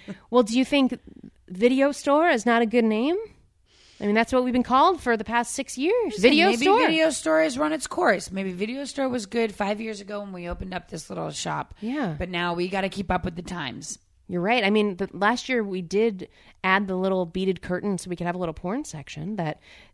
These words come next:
Speaker 2: ki-, children in the nineties will surely be confused about.
Speaker 1: And they
Speaker 2: What
Speaker 1: can't get through those beaded curtains.
Speaker 2: They, how could they?
Speaker 1: How could they?
Speaker 2: They're gonna push through those beads?
Speaker 1: Definitely not.
Speaker 2: Couldn't.
Speaker 1: A child sees a beaded curtain and knows
Speaker 2: They
Speaker 1: to
Speaker 2: know.
Speaker 1: stay away.
Speaker 2: They know to stay away. It doesn't entice them further.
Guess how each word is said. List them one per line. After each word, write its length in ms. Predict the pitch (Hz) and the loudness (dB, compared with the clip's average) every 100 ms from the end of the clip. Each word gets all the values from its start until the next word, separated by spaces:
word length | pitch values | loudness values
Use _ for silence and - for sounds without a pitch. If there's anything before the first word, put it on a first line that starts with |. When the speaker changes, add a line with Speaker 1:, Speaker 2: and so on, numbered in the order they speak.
| _ _ _ | _ _ _
Speaker 2:
ki-, 160 | - 196 | -8 -8
children 380 | - 190 170 170 | -4 -2 0 2
in 80 | 160 | 0
the 60 | |
nineties 380 | 151 151 170 190 | -2 -4 -4 -6
will 80 | 165 | -6
surely 420 | - - 214 262 | -6 -4 -2 -2
be 100 | 151 | -6
confused 460 | 127 139 - 135 135 | -8 -10 -10 -12 -10
about. 320 | - 151 226 - | -10 -10 -12 -10
Speaker 1:
And 140 | 196 190 | -4 2
they 40 | |
Speaker 2:
What 140 | 185 - | 2 2
Speaker 1:
can't 260 | 226 269 | -2 -2
get 240 | 196 180 175 | -4 -6 -8
through 220 | 180 175 | -8 -4
those 240 | 170 165 | -4 -4
beaded 360 | - 160 156 196 | -8 -10 -8 -10
curtains. 360 | 180 151 139 165 | -8 -8 -4 -2
Speaker 2:
They, 100 | - | -2
how 260 | - 190 | 0 0
could 320 | 190 - 180 170 | 0 -2 -2 -2
they? 260 | 180 165 | -4 -2
Speaker 1:
How 100 | 156 | -4
could 400 | 147 - 175 165 | -6 -8 -8 -8
they? 160 | - - | -10 2
Speaker 2:
They're 120 | 202 | 2
gonna 120 | 196 | 4
push 300 | 196 202 208 | 0 -2 -2
through 160 | - 208 | -2 -2
those 220 | 196 185 | 0 -2
beads? 500 | - 202 254 - - - | -4 -4 -4 -8 -18 -14
Speaker 1:
Definitely 420 | 170 151 139 131 | -14 -14 -16 -14
not. 140 | 123 | -4
Speaker 2:
Couldn't. 360 | 185 370 190 - _ _ | 2 4 2 0 _ _
Speaker 1:
A 60 | - | -6
child 340 | - 240 220 | 0 2 2
sees 240 | - 190 175 | -2 -6 -6
a 60 | |
beaded 320 | 165 165 156 | -8 -8 -10
curtain 320 | 156 190 151 151 | -10 -10 -8 -10
and 80 | |
knows 200 | 151 143 | -8 -2
Speaker 2:
They 120 | 151 185 | 4 6
Speaker 1:
to 60 | |
Speaker 2:
know. 160 | 170 151 | 6 2
Speaker 1:
stay 60 | 143 | 0
away. 220 | 131 120 | -6 0
Speaker 2:
They 140 | 190 | 4
know 160 | 180 160 | 4 4
to 60 | |
stay 240 | 147 - 143 | 0 -6 -8
away. 180 | 139 143 | -4 -2
It 80 | |
doesn't 220 | 151 170 160 | 0 0 0
entice 320 | 151 160 - | -2 -4 -4
them 160 | 139 | -8
further. 340 | 139 117 151 | -6 -8 -8